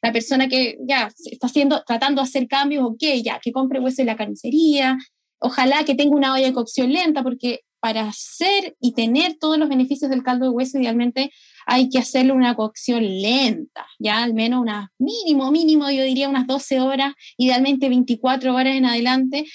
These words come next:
para obtener todos los beneficios del hueso, de la médula, que es lo que buscamos, digamos.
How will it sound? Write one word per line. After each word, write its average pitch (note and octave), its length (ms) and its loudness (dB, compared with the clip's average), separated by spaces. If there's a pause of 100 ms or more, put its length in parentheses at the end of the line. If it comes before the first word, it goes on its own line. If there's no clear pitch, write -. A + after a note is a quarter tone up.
(120)
para D#4 200 0
obtener C#4+ 420 0
todos C#4 160 0
los C4+ 120 -2
beneficios B3+ 540 -2
del A#3+ 360 0
hueso, G#3 380 -2
de A#3+ 60 0
la G3+ 140 -2
médula, G#3+ 600 -2
que A#3 100 -2
es G#3+ 80 -4
lo G#3 120 -8
que F#3 220 -10
buscamos, G3+ 480 -2
digamos. G#3+ 360 -2